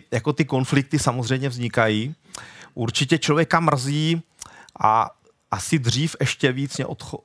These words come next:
m-, velice zasahovaly odchody lidí z, jako z firmy, jo.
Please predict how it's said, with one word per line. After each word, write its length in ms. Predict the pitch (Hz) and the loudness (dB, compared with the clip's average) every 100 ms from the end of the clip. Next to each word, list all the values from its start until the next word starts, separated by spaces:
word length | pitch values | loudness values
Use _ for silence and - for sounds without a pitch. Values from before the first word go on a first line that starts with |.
| 143 | -6
m-, 140 | 107 | -6
velice 440 | 123 110 135 139 143 | -2 0 2 0 0
zasahovaly 600 | 123 - 127 127 131 135 | -2 0 0 2 2 0
odchody 600 | - 127 - 139 120 123 | -2 -4 -2 -2 0 0
lidí 320 | 120 110 110 120 | 0 -2 -4 -6
z, 300 | - - - | -8 -12 -10
jako 220 | 131 117 | -8 -8
z 80 | - | -4
firmy, 380 | 113 104 95 90 | 0 0 0 -6
jo. 200 | 87 90 | -8 -8